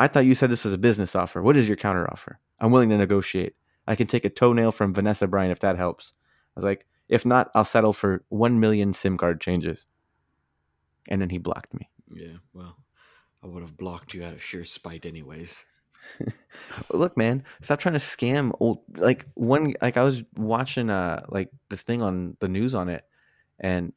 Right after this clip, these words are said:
Speaker 1: some kid stole twenty-four million dollars from one guy off of that
Speaker 2: Oh,
Speaker 1: shit.
Speaker 2: Jesus.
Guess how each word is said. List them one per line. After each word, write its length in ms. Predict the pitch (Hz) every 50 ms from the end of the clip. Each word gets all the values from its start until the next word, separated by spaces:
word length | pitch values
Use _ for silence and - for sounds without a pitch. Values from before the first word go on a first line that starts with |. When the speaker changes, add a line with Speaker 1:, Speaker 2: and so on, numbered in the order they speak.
| _ _
Speaker 1:
some 300 | - - - - 127 131
kid 320 | 120 - - 131 139 127 110
stole 260 | - - - 104 98
twenty-four 800 | - - - - - - 110 110 120 123 113 - - 113 110 107
million 340 | 101 98 98 95 95 92 87
dollars 320 | 82 85 87 87 76 -
from 160 | - - -
one 140 | - - -
guy 140 | - - - -
off 120 | - - -
of 60 | -
that 80 | 113 123
Speaker 2:
Oh, 40 | 147
Speaker 1:
shit. 100 | 147 -
Speaker 2:
Jesus. 720 | 92 95 107 135 151 110 80 78 78 76 73 - - -